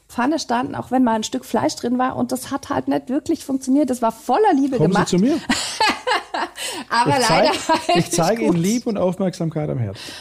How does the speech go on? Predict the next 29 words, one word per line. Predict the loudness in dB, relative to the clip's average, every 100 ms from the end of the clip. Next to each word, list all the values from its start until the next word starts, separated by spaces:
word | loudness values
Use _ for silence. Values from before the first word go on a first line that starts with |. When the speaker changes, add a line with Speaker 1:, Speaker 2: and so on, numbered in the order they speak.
| -18 -2
Speaker 1:
Wie | 2
man, | 4 2 0
äh, | -2 0 0 0 -4 -4
am | -2
besten | 0 -2 -2
<laughs> | -4 2
ein | 0 2
Stück | 0
Speaker 2:
Ja. | 0
Speaker 1:
Fleisch | 0 -4 -4 -10 -8
kocht. | -4 -4 -6 -14 -12
Speaker 2:
Ja, | -10
ja. | -12 -20 _ _ -8
Speaker 1:
Okay, | -6 -2
Speaker 2:
Ja. | -4
Speaker 1:
das | 0
heißt, | -2 0
man | -2
muss | -2
schon | -2
auch | -2 -2
was | -4 -6
können, | -6 -4 -4 -4
weil | -2 0 -2 -2
rein | -4 -4
Liebe | -8 -8
und | -6
Aufmerksamkeit, | -6 -8 -8 -10 -8 -8
das | -10